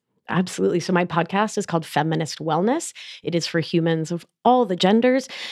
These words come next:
um, who want to improve their lives. And it's free and it's everywhere. It's my, my accessible offering.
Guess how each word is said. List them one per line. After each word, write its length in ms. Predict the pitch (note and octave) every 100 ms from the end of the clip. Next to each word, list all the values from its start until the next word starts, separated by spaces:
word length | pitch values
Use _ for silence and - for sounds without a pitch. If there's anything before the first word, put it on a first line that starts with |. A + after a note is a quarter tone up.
| -
um, 360 | E3+ E3+ E3 E3
who 200 | F3 -
want 240 | G3 G#3 -
to 100 | A3
improve 420 | A3 - A3+ G3+
their 180 | G#3+ A3
lives. 340 | G3+ F#3+ F3
And 100 | F3+
it's 140 | F3+ -
free 400 | - B3+ C#4+ D4+
and 100 | A3
it's 160 | - -
everywhere. 480 | D#3 D#3+ F3 E3+ D#3+
It's 260 | - - -
my, 360 | D3+ D3+ D3+ -
my 360 | - D#3 D3+ D3+
accessible 500 | - - G#3 - F#3+
offering. 560 | E3 C#3+ C#3+ - C#3+